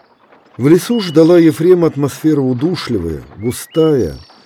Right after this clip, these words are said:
насыщенная запахами хвои, мха и гниющих листьев. Слышен легкий звенящий стон назойливых комаров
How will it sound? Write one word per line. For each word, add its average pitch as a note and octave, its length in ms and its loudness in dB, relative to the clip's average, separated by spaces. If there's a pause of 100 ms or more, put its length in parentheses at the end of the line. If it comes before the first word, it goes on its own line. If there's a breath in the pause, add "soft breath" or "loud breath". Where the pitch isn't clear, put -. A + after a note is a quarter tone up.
(240 soft breath)
насыщенная C3+ 760 -6
запахами G#2+ 600 -4
хвои, C#3 600 -4 (360)
мха A#2 380 -4
и D#3 60 0
гниющих G#2 720 -8
листьев. F2+ 500 -10 (1300)
Слышен C#3+ 500 -6
легкий D#3 360 -2
звенящий A#2+ 640 -4
стон D#3 380 -2
назойливых C3+ 640 0
комаров A2+ 480 0